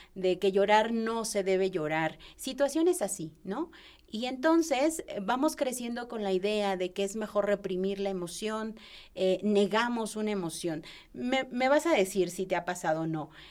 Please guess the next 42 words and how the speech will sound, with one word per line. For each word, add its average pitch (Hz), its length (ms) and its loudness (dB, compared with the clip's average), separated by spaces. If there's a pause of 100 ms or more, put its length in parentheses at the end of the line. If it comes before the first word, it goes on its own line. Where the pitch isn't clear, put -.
(120)
Eh, 185 640 4 (320)
¿qué 320 100 4
ocurre 302 440 6
cuando, 208 300 -2
por 214 140 0
ejemplo, 214 480 -2
un 196 140 0
adulto, 208 720 0 (420)
eh, 180 760 0
le, 208 60 -8
le 226 120 0
preguntas 233 560 2
una 208 180 -2
situación 190 460 -2
porque 196 240 -4
lo 180 160 6
ves 196 360 2 (160)
posiblemente 185 640 -2
molesto, 156 640 -6
¿no? 185 320 -4 (320)
Su - 200 -6
expresión 185 580 -2
facial, 170 680 -2
el 175 140 -4
tono 170 300 -2
de 156 100 -2
su 165 200 -6
voz, 180 260 0
y 269 100 -4
le 262 100 2
preguntas, 262 600 0
hacemos 415 320 -4
esa 269 240 2
pregunta 202 580 2
que, 175 180 -10
que 214 120 2
de 220 80 2
repente 269 440 2
no 220 120 4
deberíamos 185 460 6
hacer, 147 340 -2
¿no? 262 200 -2